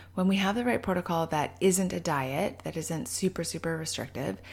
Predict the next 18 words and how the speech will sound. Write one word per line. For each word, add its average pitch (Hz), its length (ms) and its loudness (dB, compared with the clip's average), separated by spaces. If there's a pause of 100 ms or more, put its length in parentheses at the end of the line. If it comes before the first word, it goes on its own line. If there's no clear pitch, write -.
(400)
it's 190 260 -6
okay 214 580 0
if - 180 -2
we're 170 100 -2
uncomfortable 220 580 -2
at 226 120 -2
times, 233 380 2
like, 190 160 0
that's - 220 0
part 165 280 -4
of 190 80 0
it, 247 220 2 (300)
but 180 280 4
it 185 160 0
really 202 400 4
shouldn't 180 320 2
be 165 240 0
unbearable 147 840 -4